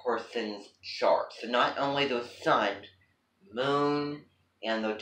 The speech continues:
top planets, including the ascendant, Mars, Venus, and Mercury. Tie all those in, talk about the astrology,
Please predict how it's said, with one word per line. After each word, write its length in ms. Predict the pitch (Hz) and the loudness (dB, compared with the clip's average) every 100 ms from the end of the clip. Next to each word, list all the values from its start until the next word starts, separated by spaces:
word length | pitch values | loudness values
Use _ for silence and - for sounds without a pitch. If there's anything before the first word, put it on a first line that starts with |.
| - | -2
top 300 | 120 107 - - _ - | 4 4 2 -6 _ -8
planets, 460 | 107 80 65 - | -6 -6 -8 -12
including 440 | - - - 107 107 | -16 -12 -8 -4 0
the 100 | 101 | 0
ascendant, 680 | 98 - 135 135 135 135 107 | 0 -4 -4 -4 -4 -6 -4
Mars, 320 | 110 104 101 | -2 -2 -4
Venus, 400 | - 107 95 - | -6 -6 -6 -12
and 140 | 98 101 | -14 -6
Mercury. 680 | 117 - 131 123 127 123 - _ _ _ - 113 | -4 -4 -6 -6 -6 -8 -16 _ _ _ -12 -2
Tie 100 | 107 | 0
all 160 | 107 | 0
those 200 | 104 95 113 | 0 -4 -2
in, 340 | 113 113 110 | -2 -4 -8
talk 320 | - 113 - | -6 -4 -4
about 200 | - 101 | -4 -6
the 120 | 101 95 | -4 -8
astrology, 960 | 95 - 117 110 113 110 117 113 - | -8 2 4 4 2 -4 -6 -6 -10